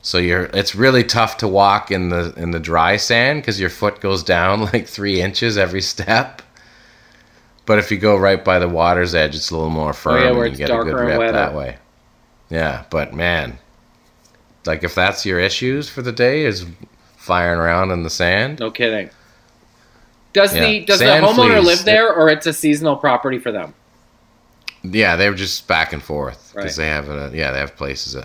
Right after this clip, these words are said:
Speaker 1: elsewhere. They live in, in Toronto, so yeah, yeah, man, it was a great week.
Speaker 2: I'm
Speaker 1: It
Speaker 2: glad
Speaker 1: was
Speaker 2: to hear it,
Speaker 1: solid.
Speaker 2: bud.
Speaker 1: I recommend it.
Speaker 2: I'm glad you're,
Speaker 1: You're gonna
Speaker 2: um,
Speaker 1: give
Speaker 2: home safely. And was it, did it, did you feel at all anxious or weird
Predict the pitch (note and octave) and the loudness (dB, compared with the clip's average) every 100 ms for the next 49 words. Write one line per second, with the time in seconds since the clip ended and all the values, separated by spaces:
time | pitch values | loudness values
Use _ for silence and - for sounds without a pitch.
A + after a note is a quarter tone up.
0 | - B1+ C2 - A#1+ A#1+ C2+ C#2 C#2+ C2+ | -14 -14 -14 -12 -12 -10 -8 -6 -6 -6
1 | C2+ B1+ - C#2 C#2 B1 D2+ C2+ C2+ B1+ | -8 -10 -14 -14 -12 -10 -8 -6 -8 -10
2 | C2 _ _ _ _ _ - C#2 D2+ C#2+ | -16 _ _ _ _ _ -14 -10 -8 -8
3 | C2+ _ _ _ _ _ _ _ _ _ | -10 _ _ _ _ _ _ _ _ _
4 | - _ - - _ _ _ - C#3+ C#3+ | -20 _ -20 -20 _ _ _ 0 2 4
5 | A2 B2+ B2+ B2 A#2+ B2 A2+ B2+ - - | 4 2 0 0 2 2 0 -2 -4 -20
6 | _ _ G#3+ B3+ C4+ B3 B3 C#4 C#3+ C3+ | _ _ -4 0 0 2 4 4 4 2
7 | F3+ G2 G#2+ A2+ G#2+ G#2 G#2+ F2+ - D#3 | 2 0 0 0 0 -2 -2 -4 -6 -8
8 | E3 F#3 G3 G#3 G#3 F#3+ E3 D#3 D3+ A2 | 0 2 2 2 2 4 4 4 2 0
9 | G#2+ - C3 D#3+ D#3+ D#3+ D3+ D3+ G#3 G3+ | -2 -8 -4 -4 -2 0 -2 0 0 2
10 | D3+ C#3 - _ _ - E3+ E3+ F3+ F3+ | 2 0 -10 _ _ 0 2 4 2 0
11 | F3+ F3+ E3 D#3+ D#3+ D#3 - E3 F3 F3 | 0 0 0 0 -2 -2 0 4 4 2
12 | D#3+ D3+ D3+ D3 D3 D3+ D3 D3+ - D#3+ | 0 0 2 4 4 2 -2 -4 -2 -4
13 | - D#3+ C#3 C3+ C#3+ D3+ D3 C3+ | -4 -4 -4 -2 0 2 2 -2